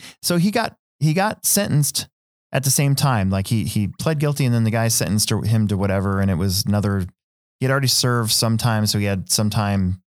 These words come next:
added on to his time that he had done or whatever it was. I don't know. But I was sitting there, I almost wanted to say, "Hey, wait a minute. Don't we get any money back?"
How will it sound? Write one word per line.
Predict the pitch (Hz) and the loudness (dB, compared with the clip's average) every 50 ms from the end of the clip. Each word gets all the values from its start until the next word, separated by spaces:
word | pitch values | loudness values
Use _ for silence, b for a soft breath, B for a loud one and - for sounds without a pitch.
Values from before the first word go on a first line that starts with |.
| _ | _
added | - 98 104 101 95 101 | -4 -4 -2 -2 -2 0
on | 98 101 101 98 | 0 0 0 0
to | 92 90 | 0 -2
his | 95 90 | -2 -2
time | - - 101 95 95 92 | -2 -2 -2 0 0 0
that | 90 87 | 0 0
he | 95 | 0
had | 95 90 87 85 - | -2 -2 -4 -4 -2
done | 101 95 90 90 | -2 -2 0 0
or | 90 87 87 - | -2 -2 -4 -4
whatever | - 98 104 98 92 85 | -4 -2 -2 -2 -2 -2
it | 69 | -2
was. | 85 87 87 82 - | -2 -2 -4 -4 -4
I | - 117 | -2 -2
don't | 113 92 85 | -2 -2 -2
know. | 82 82 87 - _ _ _ _ _ B B B B B _ | -4 -4 -6 -8 _ _ _ _ _ B B B B B _
But | - 143 | -4 -2
I | 180 240 | -2 0
was | 277 - | 0 -2
sitting | - 240 208 | -2 -2 -2
there, | 185 160 143 - - _ _ | -2 -2 -2 -4 -6 _ _
I | - 180 | -4 -2
almost | 214 226 208 220 226 - - | -2 0 0 0 -2 -2 -2
wanted | 196 190 175 156 | -2 0 0 0
to | 143 | 0
say, | 135 - - 151 139 135 | 0 2 2 2 0 0
"Hey, | 147 233 285 | 0 0 0
wait | 285 320 359 359 | 0 0 0 0
a | 294 | 2
minute. | 196 160 131 107 - - _ _ _ _ _ _ _ _ _ | 2 2 0 -2 -4 -6 _ _ _ _ _ _ _ _ _
Don't | - 262 320 | -4 -2 -2
we | 359 339 | -2 -2
get | 302 202 240 262 | 0 -2 -2 -2
any | 302 285 226 | 0 0 2
money | 170 147 147 170 226 269 | 2 2 2 2 0 0
back?" | 254 262 269 330 339 - - - | 0 0 0 -2 -4 -6 -10 -18